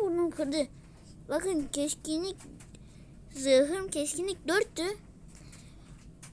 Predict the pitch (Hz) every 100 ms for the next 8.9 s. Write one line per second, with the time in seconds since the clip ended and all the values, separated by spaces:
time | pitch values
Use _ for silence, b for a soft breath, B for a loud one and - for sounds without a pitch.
0 | - - 262 370 427 415 415 403 - 330
1 | 320 370 254 - - - - - - -
2 | - - - - - - - - - -
3 | 247 254 381 427 302 294 359 349 330 -
4 | 339 339 330 339 339 - - - 277 -
5 | - 392 349 311 - 359 370 381 349 339
6 | 339 381 349 320 - 330 349 359 403 -
7 | - 359 403 - - - - - - 226
8 | - - - - - - 269 247